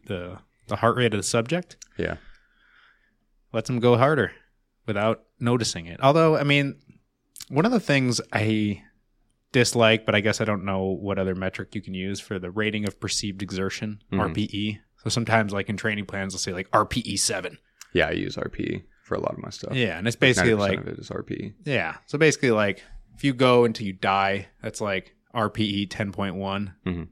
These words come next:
Speaker 1: Dial it back just a bit, that's
Speaker 2: Mm-hmm.
Speaker 1: R P E ten.
Speaker 2: Yeah.
Speaker 1: So your relative, like, maximum rating of perceived exertion.
Speaker 2: Yeah. That would be, like, considered one rep max.
Speaker 1: Yeah.
Speaker 2: Yeah.
Speaker 1: Or running as fast as you can.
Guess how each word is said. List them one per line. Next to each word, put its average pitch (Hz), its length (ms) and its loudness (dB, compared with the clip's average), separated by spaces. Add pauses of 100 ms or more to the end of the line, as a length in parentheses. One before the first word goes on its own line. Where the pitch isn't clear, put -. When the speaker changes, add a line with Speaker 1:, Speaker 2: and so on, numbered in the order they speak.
(220)
Speaker 1:
Dial 110 260 6
it 95 120 -2
back 98 360 -2 (100)
just 208 640 -4
a 120 60 -6
bit, 117 300 2
that's 117 280 0
Speaker 2:
Mm-hmm. 123 120 -2
Speaker 1:
R 110 100 6
P 90 160 -4
E 104 160 -2
ten. 107 440 -6 (160)
Speaker 2:
Yeah. 82 140 -4
Speaker 1:
So 117 100 -4
your 98 200 -4
relative, 101 560 -2
like, 95 260 -6
maximum 104 760 -2 (120)
rating 107 300 -2
of 98 100 -10
perceived 101 320 -8
exertion. 104 460 -4 (160)
Speaker 2:
Yeah. 90 160 -8 (300)
That 107 100 6
would 104 160 4
be, 104 160 6
like, 87 180 2
considered 87 440 -4
one 87 160 -4
rep - 140 -4
max. - 380 -10 (720)
Speaker 1:
Yeah. 202 260 2 (640)
Speaker 2:
Yeah. - 140 0
Speaker 1:
Or 110 560 2 (140)
running 113 500 0
as 101 160 -4
fast 110 380 2
as 101 100 -6
you 95 60 -8
can. 87 320 -8